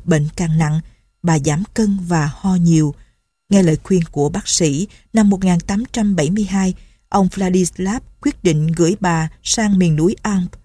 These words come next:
nước Áo, và sau đó sang miền Nam nước Pháp để điều trị.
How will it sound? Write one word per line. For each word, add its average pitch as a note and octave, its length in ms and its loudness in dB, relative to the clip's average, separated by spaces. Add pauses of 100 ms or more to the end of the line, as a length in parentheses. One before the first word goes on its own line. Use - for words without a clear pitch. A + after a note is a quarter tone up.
(140)
nước A3+ 240 0
Áo, G3+ 280 -4 (340)
và F3 260 2
sau F3+ 200 -2
đó F3 320 -2
sang G3 300 0
miền D3+ 180 2
Nam E3+ 240 0
nước A3+ 160 -2
Pháp A3+ 280 -8 (240)
để F3 200 0
điều F3 200 2
trị. D3 360 -4